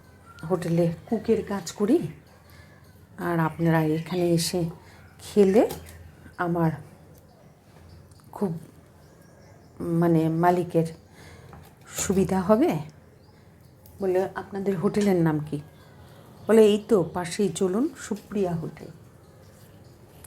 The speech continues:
দেখিয়ে দিল। আমরা যেন,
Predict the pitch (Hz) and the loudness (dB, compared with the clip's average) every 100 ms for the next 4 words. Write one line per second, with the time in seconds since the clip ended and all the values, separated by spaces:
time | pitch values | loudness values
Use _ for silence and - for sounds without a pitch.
0 | - 180 202 - 202 180 180 185 - - | -8 -2 0 0 0 2 0 0 -4 -10
1 | - - - - - - - - - - | -20 -20 -20 -20 -20 -20 -20 -20 -20 -20
2 | - - - - - - - - 202 208 | -20 -20 -16 -12 -12 -14 -16 -4 2 4
3 | 202 208 | 4 4